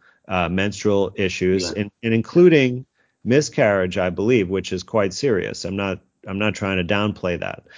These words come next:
Speaker 1: but I mean, it wasn't as serious as the people who were directly vaccinated. Um, and this would make sense, but we, but we can't really tell what the mechanism is. Now, a lot of people have the,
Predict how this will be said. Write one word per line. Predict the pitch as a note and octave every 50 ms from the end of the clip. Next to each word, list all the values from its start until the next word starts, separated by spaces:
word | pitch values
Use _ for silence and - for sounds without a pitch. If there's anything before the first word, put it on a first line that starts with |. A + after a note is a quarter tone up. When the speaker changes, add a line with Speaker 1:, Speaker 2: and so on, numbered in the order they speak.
| - - - - _ _
Speaker 1:
but | G#2 G2 G2+
I | G2+
mean, | G#2+ A2+ A2 G#2+ G#2 G#2
it | G2+ - G#2+ G#2 G#2 -
wasn't | A2 A2+ A#2 A#2 G2+ A2+ G#2+ G2+ -
as | F2+ G2+ G2 F#2 -
serious | - - A2 G#2 G#2 G2+ F#2+ F#2 - -
as | F#2 F#2 F2+
the | - F2+
people | - - G#2 G2 F#2 F#2+ F#2+
who | F2+ F#2+ F2+
were | F2 E2+
directly | D#2+ F#2 F#2 G#2+ A#2+ A#2 A#2+ G2+ F#2+
vaccinated. | F2 F2 - G1+ - - - - G1+ G1+ G1+ - - - - _ _ _ _ _ - - - _ _ F2
Um, | F#2 F#2 F2+ F2
and | G2 G#2 G#2
this | A2 A2 -
would | G#2 G2
make | F#2+ G2+ F#2 F#2 -
sense, | - A#2+ G2+ F#2 F2+
but | - - A2 G2+
we, | A2 B2+ C3 C3 B2 - _ _
but | G2+ B2 A#2+ G2+
we | A2+ B2+ B2+
can't | - - F#3 D#3+ C#3+
really | C#3+ C#3 C3+ A#2+
tell | - - C3 A#2+ A2+ G#2
what | G#2 G#2+ G#2 -
the | F#2+ F2+
mechanism | F#2 G#2+ C3 D#3+ - - A2 F#2+ F2 E2 - F#2 -
is. | G1+ G1+ G#1 - - - - _ - - - - _
Now, | - B2+ B2+ B2 B2
a |
lot | B2+ C3+ D3 F3 F#3
of | F#3+ -
people | - F3+ F3 - - D#3 C#3+
have | B2 C3 B2+ A#2+ G#2+ G#2
the, | A2+ A2 A2 G#2+ G#2+ G#2 -